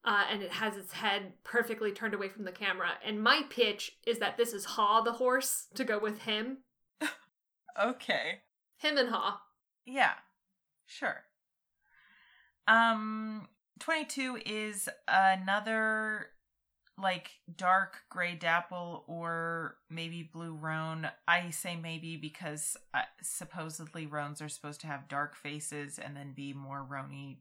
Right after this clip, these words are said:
Speaker 2: toward the back, and this is the opposite. It has a light face, um, but it has black points, uh, and it may just be a dark blue roan that has a lot of, like, graying on the face. Unclear.
Speaker 1: Yeah.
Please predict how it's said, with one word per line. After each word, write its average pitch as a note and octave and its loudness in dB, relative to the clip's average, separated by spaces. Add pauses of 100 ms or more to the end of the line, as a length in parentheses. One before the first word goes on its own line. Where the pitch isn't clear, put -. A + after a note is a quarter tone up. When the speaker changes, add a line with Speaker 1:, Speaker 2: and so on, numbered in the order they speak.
Speaker 2:
toward C3+ -12
the - -20
back, C3+ -4
and C#3 -10
this C3+ -12
is C3+ -12
the - -10
opposite. B2 -6
It - -12
has - -12
a - -16
light A#2+ -8
face, C3+ -8 (560)
um, D#3 2 (140)
but D#3 -2
it B2 -6
has D#3 -4
black D#3 -2
points, A#3 -4 (140)
uh, D#3+ 2 (480)
and F3 2
it E3 -4
may F3+ 0
just F3 -10
be E3 -4
a D#3+ -4
dark D3+ -2
blue D#3 -8
roan C#3+ -4
that B2+ -12
has D3 -8
a D3 -10
lot C#3 -4
of, C3+ -12
like, C3 -8
graying E3+ -4
on G#3+ -4
the G#3+ -8
face. A3 -6 (200)
Unclear. - -2 (420)
Speaker 1:
Yeah. G#3+ -2